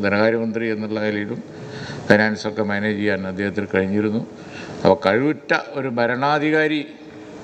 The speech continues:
എന്നുള്ള നിലയിലാണ് വക്കം ഓർമ്മിക്കപ്പെടുക. അതുപോലെ തന്നെ അദ്ദേഹത്തിൻ്റെ ശരിയും തെറ്റും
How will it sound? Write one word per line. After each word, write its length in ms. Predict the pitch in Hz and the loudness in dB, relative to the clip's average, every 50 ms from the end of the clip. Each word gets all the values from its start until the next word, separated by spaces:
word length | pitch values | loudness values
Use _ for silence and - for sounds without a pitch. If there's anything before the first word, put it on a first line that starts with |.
| - - 117 | 4 6 6
എന്നുള്ള 300 | 120 117 127 127 123 123 123 120 113 107 | 6 6 2 0 0 2 2 2 2 0
നിലയിലാണ് 580 | 104 107 113 110 110 110 104 101 95 101 101 95 87 - - - - - | 0 2 2 2 2 0 0 -2 -2 -4 -6 -8 -8 -12 -14 -8 -2 0
വക്കം 340 | 98 95 - - 107 104 98 - - - - - - - - - - - - - - 98 | 0 0 4 4 4 4 2 0 -8 -14 -16 -16 -14 -14 -14 -14 -12 -12 0 4 6 6
ഓർമ്മിക്കപ്പെടുക. 960 | 104 104 101 104 107 - - 113 110 107 - - - - - 101 98 101 104 110 - - - - - - | 6 6 4 0 -4 -2 0 0 0 0 -2 -8 -6 -2 -2 0 2 2 2 0 0 -4 -8 -6 0 2
അതുപോലെ 280 | 104 107 107 107 107 107 107 | 4 4 4 4 2 0 -2
തന്നെ 180 | - 104 107 104 104 | -2 0 0 0 0
അദ്ദേഹത്തിൻ്റെ 540 | 95 110 110 110 107 - 110 107 107 113 110 - - - - - - - - - - - - - | 2 2 2 2 0 -2 -2 0 0 -2 -2 -4 -6 -12 -16 -16 -16 -16 -16 -16 -16 -10 0 4
ശരിയും 300 | - 127 120 131 147 147 147 | 6 6 6 6 4 0 0
തെറ്റും 300 | 139 131 113 - 135 117 | -2 -4 -4 -6 -10 -12